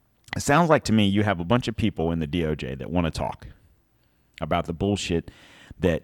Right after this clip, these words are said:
this guy, this attorney general, who needs to be, uh, impeached immediately, okay? He's pissed off at Trump.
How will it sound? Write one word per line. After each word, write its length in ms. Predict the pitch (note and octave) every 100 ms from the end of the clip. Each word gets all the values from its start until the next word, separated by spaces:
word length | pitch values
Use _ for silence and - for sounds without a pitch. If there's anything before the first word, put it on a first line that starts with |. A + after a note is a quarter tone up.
| _
this 400 | E2+ E2 C3 -
guy, 460 | G2+ F2+ B1 B1 - F#2
this 180 | G#2+
attorney 360 | C#3 - C3+ A2
general, 440 | F2 G#2+ D2 B1+ - - - -
who 120 | G#2+
needs 460 | F#2+ G#2+ D3+ C#3 -
to 200 | C3 A2
be, 520 | G#2+ G2+ F#2+ E2+ - _ _ _ _ _ _ _ _ _
uh, 420 | F#2 F#2 E2+ D2+ -
impeached 680 | F2 - A2 - - - - - _ _ _ _ -
immediately, 680 | G2 B2+ A2 C#2 G1+ A1 - - _ _ _ _ _ _ _ -
okay? 360 | D#2+ F#2 E2+ G#2+ - _ _ _ _ _ _ _ _ _ _ _
He's 580 | - G#2+ G2 F2+ E2 - _ _
pissed 360 | - E3+ - -
off 440 | G#2 B1+ E2 - - - - _ _ _ _ _ _ _ _
at 240 | F2 D#2+ -
Trump. 480 | - B2 F2 -